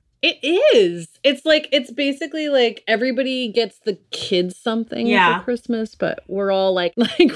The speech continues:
Speaker 1: we're good, you know?
Speaker 2: Basically how I do it, if I see something that I know someone will like, I'll get it, but
Speaker 1: Yeah.
Speaker 2: there's no obligation,
Speaker 1: Yeah.
Speaker 2: and I'm not expecting anything in return.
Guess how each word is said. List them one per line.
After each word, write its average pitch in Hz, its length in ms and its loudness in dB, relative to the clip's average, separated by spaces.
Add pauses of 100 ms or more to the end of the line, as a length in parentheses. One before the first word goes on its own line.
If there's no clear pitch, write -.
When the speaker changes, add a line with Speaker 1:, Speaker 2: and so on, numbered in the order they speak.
(120)
Speaker 1:
we're 302 80 4
good, - 560 -4 (300)
you 311 80 0
know? 320 160 0
Speaker 2:
Basically 392 600 0
how 302 180 4
I 294 120 2
do 214 220 -2
it, 208 240 -2
if 226 180 -2
I 240 120 2
see 208 300 -6
something 254 520 -10
that 240 180 -2
I 196 140 0
know 175 540 -2
someone 170 400 -8
will 165 140 -6
like, 147 440 -6 (420)
I'll 170 180 2
get 147 220 -2
it, 185 300 -2
but 185 100 -4
Speaker 1:
Yeah. 165 100 0
Speaker 2:
there's 170 200 -2
no 151 380 -6
obligation, 151 720 -2
Speaker 1:
Yeah. 139 100 -2
Speaker 2:
and 147 180 -4
I'm 151 160 -2
not 147 240 -4
expecting 139 540 -10
anything 123 440 -8
in 113 120 -12
return. 123 520 -14